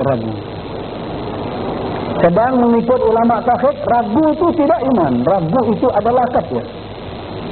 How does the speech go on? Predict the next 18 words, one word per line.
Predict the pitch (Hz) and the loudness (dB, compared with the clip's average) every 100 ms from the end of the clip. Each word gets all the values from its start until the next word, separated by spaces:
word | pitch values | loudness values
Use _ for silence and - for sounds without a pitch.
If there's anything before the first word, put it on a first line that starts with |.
| - - - - - - - - - - - - - - - - - - - - 165 | -8 -8 -8 -8 -8 -8 -6 -6 -6 -6 -6 -4 -4 -4 -6 -4 -6 -6 -6 -2 2
Sama | 160 185 170 | 2 2 2
ada | 170 170 | 2 2
ragu | 170 170 147 190 175 | 2 0 2 2 4
secara | 175 175 165 160 | 0 0 2 2
zon, | 135 120 185 240 294 285 - - - - - - 151 | 0 0 2 2 0 -2 -10 -14 -12 -12 -12 -4 2
iaitu | 156 151 - 156 151 | 2 2 2 2 2
sedikit, | 151 147 160 - 185 160 - - - - - - - - - - - | 0 0 0 0 0 2 -2 -12 -12 -12 -10 -10 -8 -8 -8 -8 0
sedikit | 156 151 175 - 185 135 160 | 0 2 -2 0 0 2 0
tidak | 156 165 | 2 0
iman, | 160 156 185 247 - - - - - - | 2 2 2 -2 -8 -10 -12 -12 -10 -6
ya. | - - - - - - - - - - 101 - - - - - - - - - | -6 -6 -8 -8 -8 -8 -8 -8 -8 -6 -6 -6 -6 -6 -6 -6 -6 -6 -4 2
Walaupun | 139 151 147 156 | 4 2 0 0
sudah | 156 160 156 | 0 0 0
banyak | 156 160 175 175 175 | 0 2 2 2 2
iman, | 156 170 202 247 | 4 4 2 0
tapi | 180 147 185 - | 0 0 2 0
ada | 160 160 165 | 0 0 0
sedikit | 160 190 - | 0 0 0